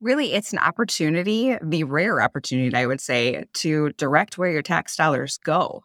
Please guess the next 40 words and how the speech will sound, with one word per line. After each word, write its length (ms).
I 20
mean, 200
when 200
else 280
can 220
you 140
say, 420
"I 40
want 260
my 160
tax 320
dollars 320
to 80
go 140
to 100
Lutheran 380
schools," 400
and 80
the 40
state 280
goes, 240
"Okay, 260
sounds 260
good 200
to 120
us." 400
So 360
that's 340
what's 240
wonderful. 680
Um, 480
what 200
it 120
means 320
for 180
me 300
as 100
a 80
taxpayer 680
is 380